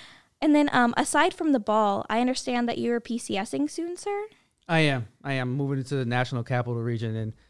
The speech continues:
Speaker 2: whoa, let me tell you, managing, um, my, my nine-to-five, or really my career, um, and planning a P C S move is, is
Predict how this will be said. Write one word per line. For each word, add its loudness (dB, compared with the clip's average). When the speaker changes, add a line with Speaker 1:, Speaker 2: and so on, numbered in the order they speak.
Speaker 2:
whoa, -2
let -4
me -2
tell 0
you, -4
managing, 0
um, -4
my, -2
my -8
nine-to-five, 0
or -6
really -4
my -4
career, -2
um, -4
and -2
planning 0
a 0
P -2
C -2
S -2
move -4
is, -6
is -12